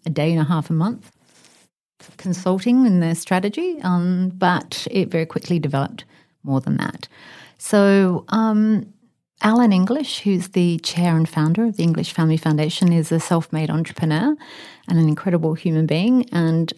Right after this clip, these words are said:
um, with my background in capital markets and his sort of entrepreneurial and what he really wanted to achieve through the foundation was very much aligned to the social enterprise space.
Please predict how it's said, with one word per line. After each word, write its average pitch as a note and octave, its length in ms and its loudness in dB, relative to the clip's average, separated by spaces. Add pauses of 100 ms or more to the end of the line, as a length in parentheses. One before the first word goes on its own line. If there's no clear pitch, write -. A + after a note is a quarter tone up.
um, F3 520 0
with F3+ 180 2
my F3+ 200 2
background E3+ 460 0
in D#3+ 80 0
capital - 320 -6
markets C#4 560 0
and E3 240 0
his F#3 220 -2
sort E3+ 140 -2
of D#3+ 100 -4
entrepreneurial E3+ 680 0
and D#3+ 120 2
what F#3 120 0
he F#3+ 60 0
really D#3+ 220 2
wanted D#3 320 0
to - 100 -4
achieve E3+ 380 -2
through - 160 -4
the D3 100 -2
foundation D3+ 720 -6 (540)
was D#3 420 0
very E3+ 320 4
much - 500 0 (640)
aligned E3 800 2
to - 160 -6
the D#3 120 -4
social D3+ 340 -6
enterprise - 500 -8
space. - 720 -12